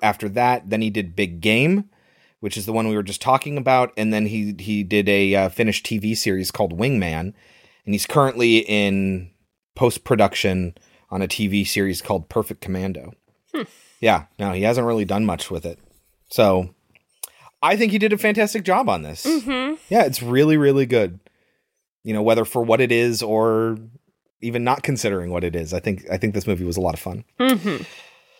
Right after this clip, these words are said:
Speaker 1: And that is our last Christmas episode with nineteen ninety-seven's Jack Frost and twenty ten's Rare Exports. Our last episode of the year is still yet to come.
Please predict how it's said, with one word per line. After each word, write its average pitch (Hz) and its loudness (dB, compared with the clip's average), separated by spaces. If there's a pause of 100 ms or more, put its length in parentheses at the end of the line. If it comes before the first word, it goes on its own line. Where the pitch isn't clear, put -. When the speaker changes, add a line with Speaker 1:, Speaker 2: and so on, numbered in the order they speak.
(160)
Speaker 1:
And 160 0
that 185 0
is 196 0
our 208 2
last 214 2
Christmas 277 0
episode 139 0
with 101 -8
nineteen 160 0
ninety-seven's 156 2
Jack 135 2
Frost 131 4
and 120 -2
twenty 123 0
ten's 110 -2
Rare 107 2
Exports. - -4 (920)
Our 123 4
last 139 2
episode 170 2
of 156 0
the 165 -6
year 180 2
is 165 0
still 185 2
yet - 0
to 165 -6
come. 185 2